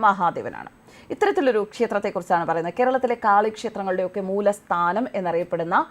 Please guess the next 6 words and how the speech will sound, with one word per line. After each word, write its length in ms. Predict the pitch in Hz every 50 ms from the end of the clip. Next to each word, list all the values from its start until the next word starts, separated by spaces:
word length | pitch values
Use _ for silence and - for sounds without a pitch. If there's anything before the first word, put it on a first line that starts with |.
| - - - _ _ -
കൊടുങ്ങല്ലൂർ 420 | 185 170 165 180 131 107 98 - - -
ക്ഷേത്രം. 320 | - 175 139 - - - - _ _ -
കേരളത്തിലെ 380 | 247 240 233 240 240 254 254 285 - - - - - - -
ഏറ്റവും 420 | 247 247 - - - 359 359 370 339 -
പ്രധാനപ്പെട്ട 580 | 247 220 220 - 220 214 208 202 - 180 - 185 180 175 - - - - - 196
കാളിക്ഷേത്രം 800 | 190 196 208 226 220 220 - - 220 208 214 - - 269 294